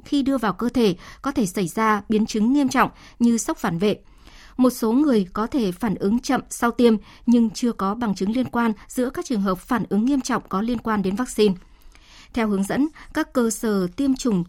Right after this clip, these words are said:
tổ chức dưới một trăm đối tượng tiêm chủng một điểm một buổi trong giai đoạn đầu để bảo đảm an toàn. Đồng thời, tổ chức khám sàng lọc covid mười chín, không tiêm đối với người đang sốt, ho, khó thở. Đặc biệt, người có khi tiêm,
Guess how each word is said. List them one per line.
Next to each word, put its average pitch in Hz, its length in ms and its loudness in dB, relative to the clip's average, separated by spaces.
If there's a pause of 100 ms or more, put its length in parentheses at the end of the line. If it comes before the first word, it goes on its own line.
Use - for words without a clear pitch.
tổ 208 180 -2
chức 302 240 -6
dưới 208 340 0
một 233 300 0
trăm 254 200 -2
đối 202 120 0
tượng 208 300 0
tiêm 247 180 -2
chủng 185 260 2 (320)
một 214 220 -2
điểm 202 280 2 (240)
một 208 200 -2
buổi 208 260 4 (200)
trong 220 260 -2
giai 214 200 -4
đoạn 202 240 -2
đầu 208 280 2 (240)
để 220 220 2
bảo 202 180 -4
đảm 196 180 -2
an - 220 -2
toàn. 196 240 0 (420)
Đồng 233 180 2
thời, 214 280 0 (200)
tổ 220 140 0
chức - 200 -4
khám 226 300 -2
sàng 214 260 -2
lọc 185 140 -4
covid 262 280 -2
mười 202 180 2
chín, 208 300 0 (460)
không 302 260 0
tiêm 294 320 2
đối 214 160 0
với 214 180 0
người 247 240 0
đang 240 280 -2
sốt, - 440 -4
ho, 226 340 -2
khó 202 280 -2
thở. 220 280 0 (640)
Đặc 247 140 -4
biệt, 233 220 0 (200)
người 240 200 4
có 226 360 -2 (220)
khi 285 160 -4
tiêm, 277 280 0